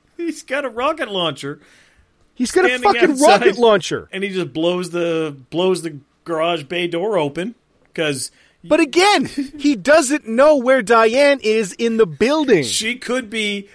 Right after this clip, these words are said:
Speaker 1: tied to that door. <laughs> Like
Speaker 2: That wall.
Speaker 1: <laughs>
Speaker 2: <laughs> Like, he doesn't know this, right? The wall explodes. I'm like, "What if she was there?" <laughs> Like,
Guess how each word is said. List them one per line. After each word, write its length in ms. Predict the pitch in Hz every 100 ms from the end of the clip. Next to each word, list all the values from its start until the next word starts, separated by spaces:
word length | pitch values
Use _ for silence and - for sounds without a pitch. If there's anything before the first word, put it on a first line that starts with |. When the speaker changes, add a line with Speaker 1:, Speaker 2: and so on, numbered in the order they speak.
| _
Speaker 1:
tied 400 | - 196 202 214 - -
to 200 | 220 185
that 480 | 131 170 190 185 -
door. 460 | 170 196 170 120 - - 285
<laughs> 180 | -
Like 440 | 269 214 220 233 -
Speaker 2:
That 360 | 240 285 285 - 247 233
wall. 500 | 226 311 294 233 160 - 208 220
Speaker 1:
<laughs> 320 | - - -
Speaker 2:
<laughs> 300 | 381 - 932
Like, 220 | 302 - - -
he 140 | 277
doesn't 500 | 226 151 285 247 285 196
know 260 | 226 277
this, 420 | 226 190 127 - - _ _ _ _ _
right? 280 | 151 190 240
The 100 | 226
wall 340 | 214 214 254 254
explodes. 540 | - - 226 240 240
I'm 80 | 240
like, 140 | 240 226
"What 140 | 349 494
if 60 |
she 120 | - 480
was 320 | 453 277 190
there?" 480 | 190 466 427 214 -
<laughs> 360 | - 330 - 466
Like, 260 | 370 -